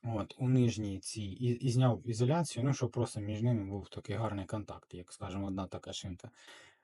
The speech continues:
Е, получається, у нижній в мене такий великий отвір, він, е, так ложиться вок-, вокруг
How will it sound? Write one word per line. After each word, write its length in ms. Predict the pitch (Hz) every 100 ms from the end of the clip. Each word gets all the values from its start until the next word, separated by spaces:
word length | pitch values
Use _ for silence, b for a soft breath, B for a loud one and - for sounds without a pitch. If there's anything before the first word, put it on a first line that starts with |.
| B B _ _ _
Е, 400 | 117 113 113 110 104
получається, 500 | 120 113 131 117 127
у 40 |
нижній 340 | 131 135 110 113
в 40 |
мене 280 | 113 107 104
такий 300 | 110 - 117
великий 520 | 110 135 131 - 107
отвір, 540 | - 156 - 107 90 -
він, 380 | 113 120 131 113
е, 680 | 113 110 110 107 107 107 -
так 240 | 107 -
ложиться 480 | 131 147 120 - 110
вок-, 380 | 98 120 120 -
вокруг 520 | 104 120 120 139 139